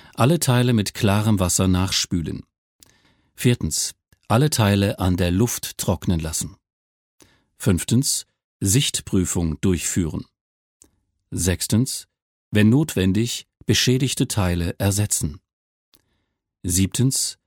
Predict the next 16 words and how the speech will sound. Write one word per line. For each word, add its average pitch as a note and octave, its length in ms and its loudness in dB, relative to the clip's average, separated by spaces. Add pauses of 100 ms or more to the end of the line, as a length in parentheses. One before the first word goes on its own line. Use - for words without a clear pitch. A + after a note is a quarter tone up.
(360)
Maske C3+ 520 2
zusammenbauen. D#2+ 920 0 (380)
Siehe G#2 480 0
Abbildung F2+ 600 -2
fünf. - 520 -4 (1700)
Zur A2+ 200 2
Information. G2 880 0 (760)
Verfärbungen G#2+ 800 2
von F#2 200 2
Maskenteilen G2+ 840 2
beeinträchtigen A2+ 960 0
die G#2 100 0
Funktion G2 680 2
der A2 140 0
Maske F2+ 400 0
nicht. - 460 -4